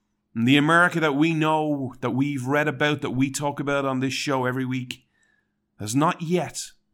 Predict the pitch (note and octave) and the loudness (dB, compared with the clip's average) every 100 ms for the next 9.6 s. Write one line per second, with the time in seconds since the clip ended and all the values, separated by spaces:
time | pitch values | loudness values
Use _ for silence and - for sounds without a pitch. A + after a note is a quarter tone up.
0 | _ B2+ A#2 G2+ A#2+ G2+ F#2+ _ _ _ | _ 0 0 0 -4 -6 -10 _ _ _
1 | _ _ _ _ _ _ _ _ _ _ | _ _ _ _ _ _ _ _ _ _
2 | _ _ C#3 D3 F#3 G#3+ G3+ F#3 D3 C#3+ | _ _ 0 4 6 6 4 2 2 2
3 | F3 F3+ E3+ D3+ - _ _ _ _ _ | 2 4 2 -2 -10 _ _ _ _ _
4 | _ _ _ F#3 F#3+ - G#3+ F#3 - - | _ _ _ 0 0 -2 0 2 2 0
5 | - - _ _ B2+ - - - F#3+ - | -6 -14 _ _ 0 0 0 0 -2 -2
6 | - _ _ _ _ _ _ _ _ _ | -12 _ _ _ _ _ _ _ _ _
7 | _ _ _ _ _ _ - C#3 F#3 F#3 | _ _ _ _ _ _ -4 2 4 4
8 | E3+ C#3+ C3+ D3 D3 B2+ C3 C3 - D3+ | 4 2 4 4 4 2 2 2 0 0
9 | D#3 D#3 D3+ D3+ C#3+ | 2 2 2 2 -2